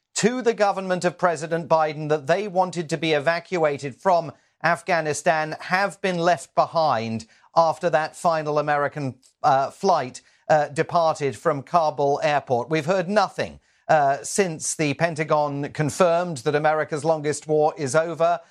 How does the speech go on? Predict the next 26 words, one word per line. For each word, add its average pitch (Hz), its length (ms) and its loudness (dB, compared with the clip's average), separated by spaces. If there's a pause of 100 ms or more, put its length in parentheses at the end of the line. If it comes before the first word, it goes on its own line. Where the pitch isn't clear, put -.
(220)
Uh, 156 100 4
from, 175 440 -2
for 170 300 0
example, 165 500 0
the 151 100 -2
Speaker 165 440 -2
of 143 80 -2
the 165 80 0
House 156 240 -2
of 147 100 -4
Representatives, 156 800 -2
Nancy 160 340 -2
Pelosi, 165 720 -2 (260)
uh, 151 160 4
the 151 120 -6
Democrats' 165 680 -2
leader 165 540 0
in 175 160 -6
the 170 100 0
Senate, 175 400 -2
Majority 165 540 -2
Leader 160 460 0
Charles 165 500 -2
Schumer. 175 340 -2
Silence, 165 600 -2
too, 160 420 -2